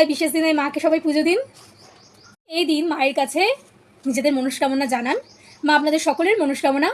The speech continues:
পূর্ণ করবেন। অর্থাৎ আঠাশে মার্চ শুক্রবার রাত আটটায় মা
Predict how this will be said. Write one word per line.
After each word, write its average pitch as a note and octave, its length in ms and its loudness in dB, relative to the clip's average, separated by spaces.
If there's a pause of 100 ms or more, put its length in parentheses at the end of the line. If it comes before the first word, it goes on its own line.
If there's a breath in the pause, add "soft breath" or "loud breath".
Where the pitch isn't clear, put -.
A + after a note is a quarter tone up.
(160)
পূর্ণ C4+ 200 -2 (120)
করবেন। A#3+ 280 -2 (800)
অর্থাৎ D#4 400 0 (680)
আঠাশে E4+ 280 2 (100)
মার্চ C#4 240 2 (140)
শুক্রবার C#4 480 0 (560)
রাত D4 280 2 (200)
আটটায় E4 440 4 (1040)
মা C#4 120 0